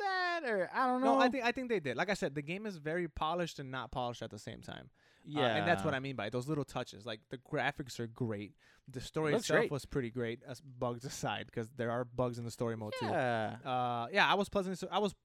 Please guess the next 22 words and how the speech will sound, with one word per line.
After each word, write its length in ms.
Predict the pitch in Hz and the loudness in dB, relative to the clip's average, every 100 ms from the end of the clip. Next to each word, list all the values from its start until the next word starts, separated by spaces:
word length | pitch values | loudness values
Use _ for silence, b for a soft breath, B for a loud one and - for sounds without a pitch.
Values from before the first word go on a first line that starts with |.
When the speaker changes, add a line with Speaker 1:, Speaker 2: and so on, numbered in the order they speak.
| - | -10
Speaker 2:
really 300 | 151 165 175 | -2 0 0
happy 340 | 139 156 156 139 | 2 0 0 -2
with 240 | 143 139 | -2 -2
the, 280 | 135 123 117 117 | -4 -4 -4 -8
with 120 | 131 | -14
the 100 | 123 | -12
story 300 | - 143 135 | -8 -4 -2
arc, 240 | 127 151 - | -2 -2 -2
how 160 | 151 | 0
it 80 | 139 | 0
played 200 | 139 143 | 0 0
out, 220 | 135 170 - _ | 2 0 -2 _
given 180 | 175 190 | -2 2
Speaker 1:
Mm-hmm. 260 | 156 175 165 | 2 2 0
Speaker 2:
everything. 360 | 165 175 175 | 0 -2 -2
I, 40 | 165 | -2
w-, 160 | 170 - | -2 -2
I 100 | 160 | -4
was 120 | 156 | 2
happy 220 | 165 110 | 0 0
with 160 | 110 | -8
it. 80 | - | -12